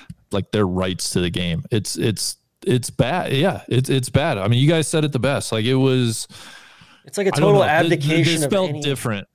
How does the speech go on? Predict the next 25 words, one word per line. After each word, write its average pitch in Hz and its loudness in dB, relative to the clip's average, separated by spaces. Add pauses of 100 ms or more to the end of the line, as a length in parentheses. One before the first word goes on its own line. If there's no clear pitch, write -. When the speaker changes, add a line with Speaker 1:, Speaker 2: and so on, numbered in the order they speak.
(120)
Speaker 2:
Yeah. 127 -2
Speaker 1:
Yeah. 117 -2 (380)
Th-, 135 2
this 143 0
felt 160 2
different 135 0
than 117 0
other 113 2
times 98 -4
where 101 0
it's 95 -6
just - -4
like, 98 -4
"Holy 131 2
shit, - -2
that, 120 -2
that 135 0
is 127 -2
such 135 -2
a 139 2
massive 110 -2 (200)
screw 110 2
up 123 0
that, 104 -4
like, 95 -6